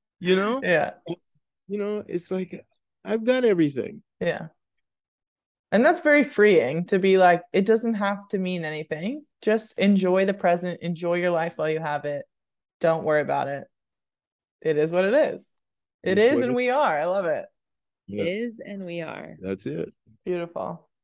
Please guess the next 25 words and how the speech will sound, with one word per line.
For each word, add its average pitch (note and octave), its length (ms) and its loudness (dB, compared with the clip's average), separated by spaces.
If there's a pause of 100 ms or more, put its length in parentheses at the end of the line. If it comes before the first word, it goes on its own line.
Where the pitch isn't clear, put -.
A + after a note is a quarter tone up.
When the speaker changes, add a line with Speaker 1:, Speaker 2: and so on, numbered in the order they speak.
(400)
Speaker 2:
Ah, A#3 320 6
amazing. G#3 500 6
Okay, G#3+ 400 6
so G3 500 4
let's A3 260 0
round C#4 200 0
it C4 100 -4
out. E3+ 280 4 (180)
Jimmy, A3 340 0
do G#3+ 100 -4
you G#3 100 2
wanna G#3 160 -2
go G#3 120 0
first? - 680 -6 (800)
What A3 160 2
are C#4+ 80 4
you D4+ 140 2
thankful A#3+ 400 0
for? F3+ 260 2
What F3 120 2
are F#3 40 -4
you F#3 100 -4
grateful E3 400 -2
for? D#3+ 300 -12 (600)
Speaker 1:
I'm A#2 300 -4